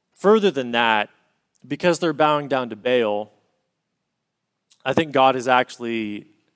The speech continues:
showing that he's God. Maybe this drought is for Ahab and Jezebel to repent of their ways. Regardless, what Elijah said was gonna happen, there's got, not gonna be any dew or rain, that actually happens.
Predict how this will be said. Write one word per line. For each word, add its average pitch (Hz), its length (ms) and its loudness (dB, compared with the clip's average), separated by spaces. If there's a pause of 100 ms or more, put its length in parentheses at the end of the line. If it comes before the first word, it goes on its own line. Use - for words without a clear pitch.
(220)
showing 123 360 -6
that 107 160 -6
he's 104 240 -16
God. - 440 -6 (1400)
Maybe 202 220 2
this 185 220 -4
drought 143 400 0
is 127 320 -6
for 117 720 -4
Ahab 139 320 0
and 117 120 -10
Jezebel 123 340 -2
to 117 60 -8
repent 107 540 -10
of 104 140 -16
their 107 160 -6
ways. 104 420 -10 (920)
Regardless, 175 520 4
what 160 260 0
Elijah 147 420 0
said 156 200 -4
was 139 120 -12
gonna 131 180 -6
happen, 160 420 -2
there's 127 120 -8
got, 127 240 -2
not 131 160 -4
gonna 123 100 -14
be 127 80 -6
any 113 140 -8
dew 120 260 -6
or 120 180 -6
rain, 131 600 -8 (540)
that 151 100 2
actually 165 340 2
happens. 180 640 -4